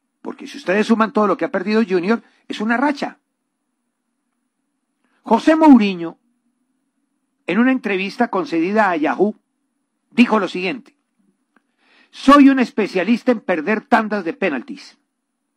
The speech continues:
He perdido dos semifinales de la Liga de Campeones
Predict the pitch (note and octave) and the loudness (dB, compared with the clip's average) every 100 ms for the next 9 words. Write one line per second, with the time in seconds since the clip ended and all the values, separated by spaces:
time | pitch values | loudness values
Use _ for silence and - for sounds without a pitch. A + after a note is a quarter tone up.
0 | _ _ _ _ _ _ _ _ _ _ | _ _ _ _ _ _ _ _ _ _
1 | _ G3 B3 A#3 A3 A#3+ A#3 A#3 A#3+ A#3+ | _ 0 2 2 2 2 4 2 0 -2
2 | G#3+ F3+ F3 G#3 A3 F#3+ E3 F#3 G#3+ A3 | -4 -8 -4 -2 -2 -2 -2 0 0 0
3 | F#3+ A3+ G3+ F#3+ G#3 G3+ A#3+ G#3+ E3 - | 0 0 0 0 0 4 4 2 -2 -8
4 | - | -20